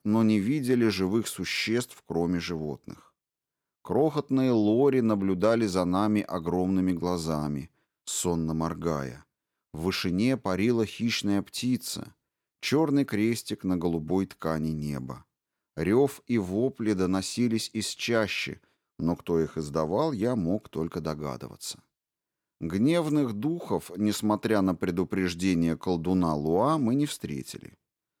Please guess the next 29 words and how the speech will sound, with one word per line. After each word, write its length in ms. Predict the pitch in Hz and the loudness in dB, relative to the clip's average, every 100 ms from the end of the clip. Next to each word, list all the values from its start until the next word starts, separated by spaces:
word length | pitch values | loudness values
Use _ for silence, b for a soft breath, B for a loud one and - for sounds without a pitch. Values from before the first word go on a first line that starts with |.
| - | -18
Скорее 420 | - 139 156 160 | -2 2 4 2
всего, 460 | 143 170 170 185 143 | 2 0 4 4 6
он 140 | 160 | 4
их 100 | 135 | 0
просто 360 | 143 165 - 127 | 0 0 0 0
выдумал, 540 | 147 175 101 71 50 _ _ _ _ _ | 0 2 2 0 -4 _ _ _ _ _
хотя, 520 | 78 71 104 143 170 147 | -14 -4 2 4 4 2
может 340 | 110 139 131 | 2 0 -2
быть, 320 | 87 127 151 | -2 0 0
бесплотные 760 | 104 110 - 104 131 131 110 113 | -2 -4 -2 2 2 2 2 2
обитатели 680 | 98 98 98 107 - 104 107 | 0 -2 0 0 0 -2 -2
этих 460 | - 87 78 - | -2 -6 -8 -6
мест 380 | 80 104 143 - - | -2 -2 -2 -6 -8
убрались 540 | 127 139 143 92 95 | -2 2 2 0 -2
с 80 | - | -4
нашего 420 | 82 76 - 87 | -4 -4 -6 -8
пути. 460 | 85 82 - - - _ _ _ _ _ _ 92 | -8 -10 -10 -12 -14 _ _ _ _ _ _ -2
Вновь 500 | 98 123 135 131 104 | 2 4 6 4 4
говорить 580 | 110 110 120 156 143 | 4 6 4 2 -2
брат 380 | 95 101 104 - | 0 2 2 0
Пон 300 | - 135 151 | -4 0 2
мне 240 | 131 107 98 | 4 4 4
разрешил 600 | 90 90 87 - 139 143 | 2 0 -2 0 0 0
только 380 | 127 143 139 | 0 0 0
когда 380 | 101 95 85 113 | -2 -2 0 0
мы 200 | 92 98 | 2 2
остановились 800 | 113 - 98 98 80 78 80 - | 2 -2 0 0 0 -2 -4 -6
на 100 | 87 | -6
ночлег. 640 | 87 85 - 57 50 - | -4 -6 -8 -10 -12 -18